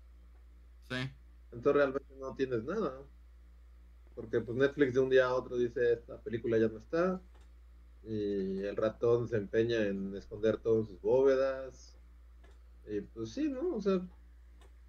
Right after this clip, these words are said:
Speaker 1: Sí, hasta se pueden perder para siempre.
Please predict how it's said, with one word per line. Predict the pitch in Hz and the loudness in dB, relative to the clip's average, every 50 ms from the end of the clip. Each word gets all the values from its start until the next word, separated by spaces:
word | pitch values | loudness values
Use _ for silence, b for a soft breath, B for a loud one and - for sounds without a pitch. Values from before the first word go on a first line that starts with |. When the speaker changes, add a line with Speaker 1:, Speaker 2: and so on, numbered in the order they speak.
| - - - - - - - - - - - - - - - - - - - - - - - - - - - | -20 -20 -20 -20 -20 -20 -20 -20 -20 -20 -20 -20 -20 -20 -20 -20 -20 -20 -20 -20 -20 -20 -20 -20 -16 -8 -4
Speaker 1:
Sí, | 233 | -4
hasta | 196 - 151 135 | -2 -2 -2 -2
se | 143 135 | -2 0
pueden | 151 175 180 175 139 | 0 0 0 0 2
perder | 143 131 127 131 139 139 - | 0 2 2 2 0 0 0
para | 139 127 117 113 117 | -2 -2 0 -2 -2
siempre. | 120 160 175 190 180 - - 113 117 127 | -4 -4 -6 -6 -6 -6 -6 -6 -6 -6